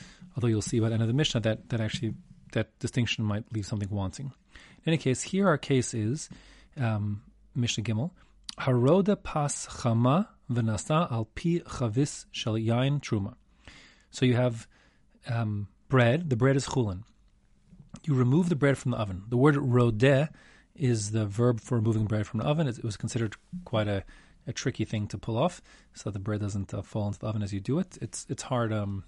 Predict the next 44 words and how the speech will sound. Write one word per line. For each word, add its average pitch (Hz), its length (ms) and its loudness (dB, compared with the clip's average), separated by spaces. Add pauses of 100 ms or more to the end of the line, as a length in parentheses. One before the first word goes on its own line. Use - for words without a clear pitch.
to - 100 -10
describe 131 540 0
if 123 100 -2
you 117 40 0
haven't 104 160 -4
seen 165 180 -2
it. 170 120 -4 (280)
Basically, 113 260 0
they 101 60 -4
took - 260 -6 (260)
kind 113 160 -2
of 101 100 -4 (1080)
dough 117 260 6
and 104 100 0
threw 120 120 0
it 113 60 2
against 104 240 -2
the 117 60 -6
side 117 280 -2
of 107 60 -4
the 107 80 -2
wall 110 260 2
of 98 100 -6
the 107 60 -4
oven. 120 280 -2
The 110 60 -2
oven 107 160 -2
was 104 100 -4
sort 117 80 -6
of 107 40 -2
like, 101 140 -8
like, - 220 -10
kinda - 120 -8
like - 160 -6
a - 40 -14
cave 123 460 0
with 110 100 -6
a - 40 -8
fire 113 260 -6
in 131 80 -2
the 135 60 -2
middle 151 180 -2
of 160 80 -4
it, 202 120 -4